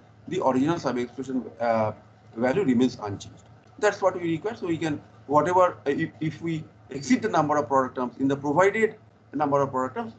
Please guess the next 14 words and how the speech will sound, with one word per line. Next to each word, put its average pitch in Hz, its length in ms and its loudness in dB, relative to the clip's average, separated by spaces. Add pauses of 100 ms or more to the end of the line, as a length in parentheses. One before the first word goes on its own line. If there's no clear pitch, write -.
the 143 240 0 (460)
unused 185 360 0
ones, 170 380 0
we 139 120 -2
can 175 220 -6
just 175 240 -4 (240)
allow 139 200 2
all 139 180 2
the 151 140 0
fuses 117 340 -2
to 127 120 -6
remain 104 340 -4
intact. 110 440 -4
Okay, - 180 -6